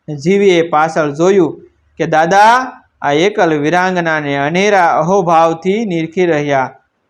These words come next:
ગાંડીવના ટંકાર શો જીવીની વાણીનો રણકાર એમને સ્પર્શી ગયો કે બેટા, આજથી તારા એકલ સંગ્રામમાં તું એકલી નથી. તારો આ દીનબંધુ દાદો, આ દિનકર વ્યાસ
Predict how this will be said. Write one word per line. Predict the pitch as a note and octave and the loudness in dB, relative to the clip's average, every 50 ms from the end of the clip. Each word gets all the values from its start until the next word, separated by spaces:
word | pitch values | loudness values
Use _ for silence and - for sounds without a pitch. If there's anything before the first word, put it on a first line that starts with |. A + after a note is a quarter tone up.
| _ _ _ _ | _ _ _ _
ગાંડીવના | D3 D3 D3+ D#3+ F3 F#3+ F#3+ F3+ E3+ E3 D#3+ D3+ D3 C#3+ C#3 | -18 -4 -2 0 0 0 2 2 2 2 0 0 -2 -4 -2
ટંકાર | C#3+ D3+ D#3 E3+ E3+ E3 E3 E3 E3 E3 D#3+ D#3 D3+ D3 C#3+ | -2 -4 -6 -4 -4 0 2 2 4 4 4 4 2 0 -2
શો | C#3 - - D#3 D3+ D3 C#3+ | -6 -10 -8 -6 -6 -4 -6
જીવીની | C#3 C#3 D3 D#3+ E3+ E3 D3+ C#3+ C#3 C#3 | -6 -4 -4 -2 -2 -2 -4 -4 -8 -6
વાણીનો | C#3 C3+ C#3+ D3+ E3 E3 D#3 D3 C#3+ C#3 | -4 -2 -2 -2 -2 -4 -6 -6 -6 -6
રણકાર | C3+ C3+ C3+ D3 D3+ - E3 E3+ F#3+ A3+ B3 C#4 - - - - _ _ _ _ - | -6 -6 -8 -8 -4 0 0 2 4 4 2 2 -2 -6 -12 -20 _ _ _ _ -14
એમને | D3+ D3 D3 C#3+ C#3 C3+ C3 | -12 -10 -10 -8 -8 -10 -10
સ્પર્શી | B2+ - _ _ _ C3+ C3 C#3 C3+ C#3 F3 E3+ | -10 -16 _ _ _ -4 -4 -4 -6 -8 -12 -10
ગયો | E3+ C#3+ C3 B2 B2 A#2+ B2 B2+ _ _ _ _ _ _ _ _ _ _ _ _ _ _ _ _ _ _ _ _ _ _ _ _ - | -8 -6 -6 -6 -6 -10 -12 -18 _ _ _ _ _ _ _ _ _ _ _ _ _ _ _ _ _ _ _ _ _ _ _ _ -4
કે | D#3+ | -4
બેટા, | D3 D3+ D#3 E3 E3 F#3+ G3+ A3 A#3 B3+ C4 B3+ C4 - - - _ _ _ _ _ | -2 0 -2 0 2 4 6 6 6 4 4 0 -2 -10 -16 -20 _ _ _ _ _
આજથી | - D#3 F#3+ A3 - - - - A#3 G#3 | 0 2 2 2 2 0 -4 -6 -6 -4
તારા | F3+ G3 F#3 F#3 F#3+ F#3 F3 E3+ E3 D#3+ - - - | 0 2 2 4 4 4 4 4 4 2 0 -2 -2
એકલ | D#3 F3 F#3 F3 - B3 A#3 A3 | -2 -2 -2 2 2 2 2 2
સંગ્રામમાં | G#3+ A3 G3+ F#3 F#3 F#3 F3+ F3+ F3+ F3 F3 E3+ E3+ E3 | 0 -2 -4 -2 0 2 2 2 2 0 -2 -4 -4 -2
તું | - E3 D#3 D#3+ | -2 0 0 2
એકલી | E3 F#3 G#3+ G#3+ G#3+ F3+ D#3+ D#3 | 2 2 0 2 0 0 0 0
નથી. | D#3+ E3+ E3+ G#3 G#3 F#3+ E3+ - - - - _ _ _ _ | -2 -4 -2 -2 -2 -2 -2 -4 -6 -16 -20 _ _ _ _
તારો | F3+ E3+ F3 F3+ F3 | 2 2 4 4 4
આ | E3+ E3 D#3+ | 4 4 4
દીનબંધુ | D#3 D#3 D#3+ F#3+ G3 F#3+ F3+ E3+ E3+ E3+ E3+ D#3+ D#3 D3+ | 2 2 0 0 0 -2 -2 0 0 0 0 0 0 0
દાદો, | C#3+ D#3 D#3 E3+ F3+ G3 F#3+ F#3 E3+ D#3 - - - - | 2 2 2 2 4 2 2 2 2 0 -2 -8 -6 -2
આ | D3+ D3 | -2 -2
દિનકર | D3 D#3 E3+ F3+ F#3+ F#3 - E3 D#3 D3+ | 0 0 -2 -2 -2 -2 -2 0 0 0
વ્યાસ | C#3 C#3+ D3+ D#3+ E3 F3 F3+ F3 | -2 0 2 2 4 4 2 0